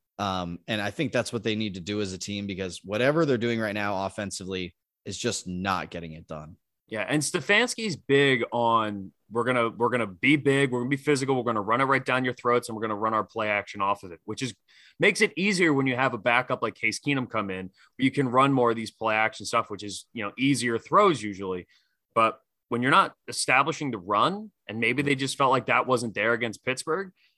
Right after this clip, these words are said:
Speaker 2: then you're asking your quarterback to do a lot with a little. And, and I think Baker was kinda set up to fail in this game. Uh, and, and credit to the Steelers, man. Like, at the end of the day, the Steelers were the guys out there playing awesome defense.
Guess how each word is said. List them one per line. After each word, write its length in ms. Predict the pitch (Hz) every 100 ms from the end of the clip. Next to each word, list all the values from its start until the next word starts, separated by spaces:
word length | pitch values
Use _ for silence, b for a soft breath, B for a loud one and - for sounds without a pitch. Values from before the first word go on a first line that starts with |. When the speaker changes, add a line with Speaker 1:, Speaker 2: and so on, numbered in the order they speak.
| _ -
Speaker 2:
then 360 | 143 147 143 - _ _ -
you're 180 | 123 135
asking 400 | 156 - 160 147
your 100 | 131
quarterback 540 | 139 160 156 131 -
to 80 | 113
do 180 | 123 117
a 40 |
lot 340 | 104 123 143
with 140 | 117 107
a 40 |
little. 380 | 101 131 165 - _ _ _ _ _ _ -
And, 440 | 107 104 104 95 -
and 240 | - 101 98
I 120 | 104
think 260 | 139 120 _ 98
Baker 340 | 120 131 139
was 160 | 117 -
kinda 160 | 113
set 180 | 104 113
up 120 | 107
to 80 | -
fail 340 | - 117 120 117
in 80 |
this 200 | 117 107
game. 420 | - 110 110 107 - _ _ -
Uh, 280 | 92 87 -
and, 380 | - 107 110 107 101
and 200 | 175 185 _ _
credit 280 | - 135 151
to 80 | 214
the 80 |
Steelers, 460 | 208 240 262 247 139
man. 260 | 147 185 185
Like, 180 | 170
at 120 | 170 160
the 80 |
end 80 | 190
of 40 | 185
the 60 |
day, 460 | 170 208 202 185 160
the 100 | 143
Steelers 440 | - - 185 208 165
were 120 | 180
the 100 | 175
guys 400 | 135 147 170 165
out 180 | 170 170
there 120 | 170
playing 340 | 139 160 160 -
awesome 400 | 123 139 143 139
defense. 460 | 113 143 85 -